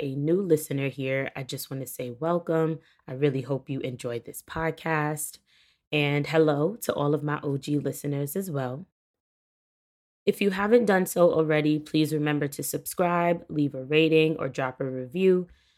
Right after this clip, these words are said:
As you guys know, it helps me out, especially when people are searching for true crime podcasts to listen to, more specifically, if they are looking for Black true crime podcasts.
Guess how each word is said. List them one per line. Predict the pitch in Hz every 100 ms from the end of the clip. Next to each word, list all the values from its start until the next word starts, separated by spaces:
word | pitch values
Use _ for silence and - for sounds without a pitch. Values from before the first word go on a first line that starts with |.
| _
As | 156 143
you | 147
guys | 139 131 139
know, | 151 160 165 160
it | 147
helps | 135 143 -
me | 143 135 151
out, | 165 165 - _ -
especially | 156 - 165 - 175
when | 156 147
people | 147 147 143 143
are | 139
searching | - 143 139 139 139
for | - 135 135
true | 131 139 131
crime | - 127 123
podcasts | - 165 156 - 156 151 -
to | 151
listen | 147 143 147
to, | 143 156 151 147 147 _ _ _ _ -
more | 151 143
specifically, | - 143 196 143 185 185 -
if | -
they | 151
are | 143 143
looking | 143 147 147 147
for | - 139 135 135 -
Black | 151 147 147
true | - 131
crime | - 131 120
podcasts. | - - - - - - - -